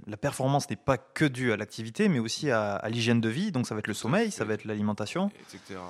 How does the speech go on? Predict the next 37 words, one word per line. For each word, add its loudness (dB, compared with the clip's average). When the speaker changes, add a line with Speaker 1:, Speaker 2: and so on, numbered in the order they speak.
Speaker 2:
Ex-, -16
effectivement, -14
oui. -14
Et -8
beaucoup -8
de -18
pathologies, -4
d'ailleurs, -6
surviennent -8
suite -10
à -8
une -8
mauvaise -6
alimentation, -8
parce -8
que -10
le -6
corps -2
s'acidifie, -6
parce -4
que -8
le -4
corps -2
manque -4
de, -6
euh, -8
manque -4
de, -6
de -8
compléments -8
alimentaires, -6
manque -6
de, -4
de -8
vitamines, -4
de -6
minéraux. -6